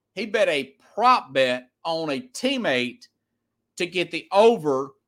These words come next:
uh, for rushing yards in a game. So essentially, and he won a thousand dollars. So essentially, he, that was insider information.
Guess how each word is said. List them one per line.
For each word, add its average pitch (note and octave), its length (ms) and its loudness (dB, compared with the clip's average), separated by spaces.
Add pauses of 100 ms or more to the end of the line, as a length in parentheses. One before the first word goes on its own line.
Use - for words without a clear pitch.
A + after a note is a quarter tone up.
(560)
uh, D#3+ 360 2
for F3+ 200 -6
rushing F#3+ 400 0
yards C#3+ 420 0
in D#3+ 100 -6
a D3+ 40 -8
game. D#3 320 -2 (420)
So F3+ 240 -2
essentially, A3+ 600 -4
and F3+ 120 -2
he F3+ 100 -4
won G#3 280 -2
a F#3+ 80 2
thousand F3+ 440 0
dollars. F3+ 360 0
So F3 140 -4
essentially, F3+ 640 -6
he, F#3+ 220 -8
that G3 180 2
was F#3 160 -6
insider E3 520 -2
information. D3 520 -8